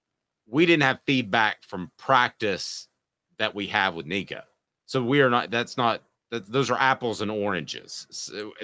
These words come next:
th-, those are guys when they came into school. I'm not basing this, <laughs> that's what I'm trying to tell people. I'm not basing this off of his projections or hype or all that stuff in recruiting. I'm basing this what he's done in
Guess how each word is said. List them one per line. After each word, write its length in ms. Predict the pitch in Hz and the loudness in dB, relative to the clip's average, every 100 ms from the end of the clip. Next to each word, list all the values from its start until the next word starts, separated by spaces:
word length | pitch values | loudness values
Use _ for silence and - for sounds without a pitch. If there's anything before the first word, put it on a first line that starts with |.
| 85 95 | -18 -4
th-, 180 | 123 135 | 0 2
those 240 | 131 147 127 | 4 4 4
are 60 | |
guys 240 | 123 117 107 | 2 2 2
when 80 | |
they 120 | 104 95 | -2 -2
came 280 | 113 104 | -2 0
into 220 | 101 101 85 | 0 -2 -6
school. 420 | - - - _ _ _ _ _ - | -8 -14 -18 _ _ _ _ _ -4
I'm 140 | 135 | 0
not 400 | 165 190 - 165 | 4 4 2 -4
basing 540 | 127 175 185 - 123 110 | 2 2 2 0 -2 0
this, 200 | 123 104 | -2 -4
<laughs> 320 | - - - | -8 -12 -10
that's 160 | - 117 | -10 -6
what 100 | 110 | -6
I'm 60 | |
trying 240 | - 120 101 | -2 -2 -2
to 60 | |
tell 220 | 98 95 87 | -6 -10 -8
people. 240 | 82 76 - - - | -10 -10 -16 -16 0
I'm 240 | 143 160 180 | 4 6 6
not 320 | 196 180 135 | 6 4 2
basing 480 | 143 165 147 139 120 | 4 4 0 -4 0
this 380 | 117 107 - _ - - - | 2 2 -2 _ -20 -18 0
off 420 | 107 110 107 98 | 4 6 4 2
of 160 | 107 90 | -2 0
his 680 | 101 101 95 90 85 - _ | 0 0 -2 -4 -8 -12 _
projections 840 | 107 95 139 151 - 143 139 131 104 | -10 -2 2 2 -2 -2 0 0 -4
or 120 | 87 | -6
hype 440 | - 117 120 120 - | 0 2 2 0 -2
or 120 | 95 | -2
all 180 | 92 113 | 0 0
that 220 | 110 85 | -2 -6
stuff 280 | - 98 87 | -6 -6 -4
in 140 | 85 | -8
recruiting. 380 | 85 - 95 82 | -8 -4 -4 -4
I'm 160 | 90 117 | -6 -2
basing 340 | 117 110 101 | -2 -2 -6
this 160 | 90 - | -10 -10
what 180 | 90 90 | -8 -8
he's 120 | 78 | -8
done 180 | 87 | -10
in 100 | 78 | -10